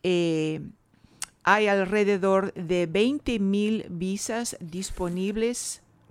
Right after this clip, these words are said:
cada año. ¿Mm? Cuando el Servicio de Inmigración otorga esas veinte mil visas cada año,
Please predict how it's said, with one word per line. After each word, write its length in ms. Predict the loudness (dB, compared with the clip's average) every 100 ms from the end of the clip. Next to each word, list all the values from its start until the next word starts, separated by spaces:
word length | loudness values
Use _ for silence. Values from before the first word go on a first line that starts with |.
| _
cada 420 | 2 2 2 0
año. 500 | -2 -2 -2 -6 -8 -14 _ _ _ _ _
¿Mm? 280 | -4 -4 -4 -8 -20 -20 -20 0
Cuando 240 | 2 4
el 100 | 0
Servicio 360 | 0 0 2 2
de 80 | 2
Inmigración 640 | 0 0 0 -2 -2 -2 -2
otorga 800 | -6 -6 0 4 4 4 0 0
esas 400 | -2 -2 -4 -4
veinte 340 | -2 -2 -2 -4
mil 260 | -2 -4
visas 600 | -2 -4 -4 -6 -6 -8 -14 _ _ -2
cada 400 | 2 4 4 2
año, 420 | 0 -2 -4 -8